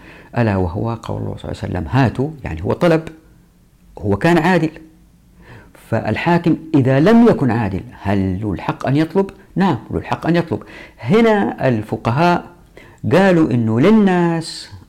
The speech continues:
الحق في التهرب من د-، الدفع إليه حتى يسقط. ليه؟ لأنه زي ما هو معروف ال-، أي حاكم ما هو سوبرمان، يعني هو شخص عادي، ما هو طواط، ما هو سوبرمان، ما هو،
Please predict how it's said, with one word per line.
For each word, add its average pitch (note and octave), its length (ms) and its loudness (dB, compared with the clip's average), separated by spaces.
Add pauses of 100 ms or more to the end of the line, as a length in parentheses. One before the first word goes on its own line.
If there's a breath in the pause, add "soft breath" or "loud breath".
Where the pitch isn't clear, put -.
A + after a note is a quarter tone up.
(140)
الحق E3+ 460 0
في - 320 -6
التهرب D3+ 600 0
من G2 180 -2
د-، A2+ 60 -2
الدفع A#2 480 0
إليه E3 340 2 (440 loud breath)
حتى - 560 -2
يسقط. D#3+ 540 0
ليه؟ D3+ 260 4
لأنه B2+ 460 0 (500 loud breath)
زي F#3 160 4
ما F3+ 80 4
هو B2 100 0
معروف A2 680 -4
ال-، G2 480 -8 (160)
أي C#3 200 2
حاكم G2 360 -4
ما F#3+ 140 -2
هو G3+ 100 -2
سوبرمان، E3 480 -4
يعني D#2 280 -8 (580)
هو A2 120 -6
شخص - 260 -8
عادي، F#3 300 -6
ما - 60 -8
هو C#3+ 160 2
طواط، G#2+ 320 -2
ما D#2+ 60 -2
هو F#2 80 -6
سوبرمان، A2 500 -4
ما - 60 -6
هو، E2 220 -6